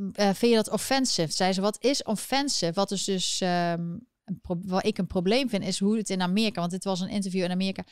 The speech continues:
hoe het in Amerika nu aan toe gaat. Dat, dat is offensive. Dus, ehm, jij gelooft misschien die Holocaust survivors. Ik luister naar dit soort mensen die zelf dingen meegemaakt, die expert zijn op het vlak van medische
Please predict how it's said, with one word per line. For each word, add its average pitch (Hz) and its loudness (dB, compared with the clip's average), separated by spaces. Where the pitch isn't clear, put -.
hoe 220 0
het 240 0
in 240 4
Amerika 240 2
nu 208 4
aan 190 2
toe 320 2
gaat. 156 -4
Dat, 190 -4
dat 262 2
is - 0
offensive. - -4
Dus, 226 2
ehm, 220 2
jij 262 2
gelooft 247 2
misschien 214 2
die 294 4
Holocaust 294 4
survivors. 240 2
Ik 262 -2
luister 220 0
naar 185 0
dit 247 0
soort 240 -4
mensen 233 2
die 208 0
zelf 202 0
dingen 190 0
meegemaakt, 180 0
die 208 -6
expert 311 0
zijn 247 0
op 247 -2
het - -6
vlak 240 -4
van 196 -6
medische 226 2